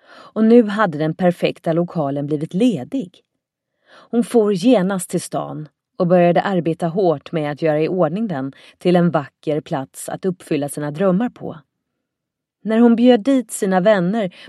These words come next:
blev de väldigt imponerade och förbluffade. "Jag antar att det betyder att ni gillar butiken", sa hon. "Den är förtjusande",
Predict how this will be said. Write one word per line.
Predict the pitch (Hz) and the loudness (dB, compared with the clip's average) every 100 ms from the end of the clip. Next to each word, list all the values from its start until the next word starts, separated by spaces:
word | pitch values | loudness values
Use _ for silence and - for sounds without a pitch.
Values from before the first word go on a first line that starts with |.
| _ | _
blev | 175 | 2
de | 160 156 | 2 0
väldigt | 165 185 143 151 | 0 0 -2 -2
imponerade | 165 175 196 170 233 277 160 151 | -4 -2 -2 0 0 -2 -2 -4
och | 170 | -2
förbluffade. | 202 139 170 - 175 - 160 _ _ _ _ _ _ _ _ _ _ _ _ | -4 -4 -4 -4 -10 -8 -12 _ _ _ _ _ _ _ _ _ _ _ _
"Jag | 196 202 196 | 0 4 4
antar | 202 240 220 - 220 | 4 4 2 4 6
att | 202 202 | 6 4
det | 196 170 | 4 2
betyder | 247 - 247 208 220 220 | 2 2 4 4 4 4
att | 220 | 4
ni | 190 | 0
gillar | 185 240 202 190 381 | 2 2 2 2 2
butiken", | 403 - 151 - 151 143 156 160 _ | 0 -2 -4 -4 -6 -6 -8 -14 _
sa | - 139 | -4 -4
hon. | 143 - - _ _ _ _ _ _ _ _ _ _ _ | -2 -10 -18 _ _ _ _ _ _ _ _ _ _ _
"Den | 214 233 | 0 2
är | 226 | 2
förtjusande", | - 208 - - 220 208 185 - 185 180 175 | -2 -8 -8 -2 0 0 -4 -6 -4 -4 -6